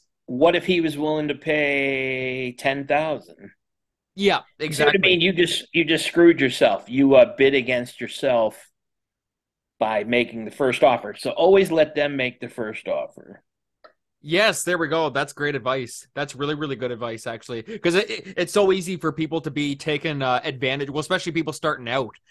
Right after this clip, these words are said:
Speaker 2: They don't really know
Speaker 1: Yeah.
Speaker 2: much. Like, "Okay, this guy seems to know what he's doing," but really he's just jipping ya, you know? So that's
Speaker 1: Right.
Speaker 2: really, really good, solid advice.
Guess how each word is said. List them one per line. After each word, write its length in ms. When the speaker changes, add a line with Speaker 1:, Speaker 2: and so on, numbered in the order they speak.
Speaker 2:
They 100
don't 160
really 180
know 180
Speaker 1:
Yeah. 80
Speaker 2:
much. 340
Like, 180
"Okay, 300
this 180
guy 140
seems 280
to 80
know 120
what 100
he's 140
doing," 260
but 100
really 320
he's 220
just 260
jipping 360
ya, 200
you 120
know? 280
So 380
that's 240
Speaker 1:
Right. 80
Speaker 2:
really, 220
really 240
good, 200
solid 360
advice. 400